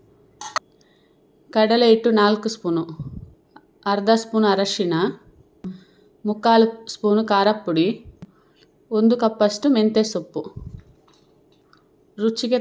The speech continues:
ತಕ್ಕಷ್ಟು ಉಪ್ಪನ್ನು ಆ್ಯಡ್ ಮಾಡ್ಕೊಳ್ಳೋಣ ನಾವೀಗ. ಎರಡು ಸ್ಪೂನು ನಾವು ತುಪ್ಪನೂ ಆ ಕಡೆ ರುಚಿಗೆ ಟೇಸ್ಟ್ ಆಗಿರುತ್ತೆ ಅಂತ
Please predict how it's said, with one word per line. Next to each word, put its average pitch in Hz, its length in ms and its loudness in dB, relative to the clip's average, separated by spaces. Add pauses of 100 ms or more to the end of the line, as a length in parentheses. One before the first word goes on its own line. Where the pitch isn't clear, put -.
ತಕ್ಕಷ್ಟು 220 460 -2 (160)
ಉಪ್ಪನ್ನು 214 360 0
ಆ್ಯಡ್ 185 180 -2
ಮಾಡ್ಕೊಳ್ಳೋಣ 175 480 -6
ನಾವೀಗ. 165 240 -8 (3000)
ಎರಡು 226 260 4
ಸ್ಪೂನು 233 260 2 (120)
ನಾವು 208 160 4 (100)
ತುಪ್ಪನೂ 233 400 2 (240)
ಆ - 20 2 (100)
ಕಡೆ 196 120 -2 (100)
ರುಚಿಗೆ 196 380 -6 (300)
ಟೇಸ್ಟ್ 202 280 2 (100)
ಆಗಿರುತ್ತೆ 185 400 -4
ಅಂತ 185 100 -8